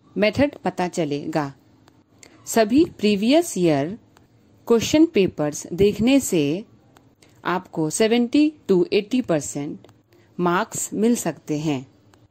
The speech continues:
क्योंकि board में पिछले तीन चार साल के क्वेश्चन पेपर्स में से काफ़ी क्वेश्चंस रिपीट होते हैं।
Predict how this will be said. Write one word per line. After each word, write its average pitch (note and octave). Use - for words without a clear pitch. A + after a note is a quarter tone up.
क्योंकि F3
board B3
में D#3+
पिछले B3
तीन C#4+
चार D#3+
साल F#3+
के E3
क्वेश्चन C4+
पेपर्स E3+
में E3+
से D#3+
काफ़ी G#3
क्वेश्चंस E3+
रिपीट B3+
होते D#3+
हैं। D#3+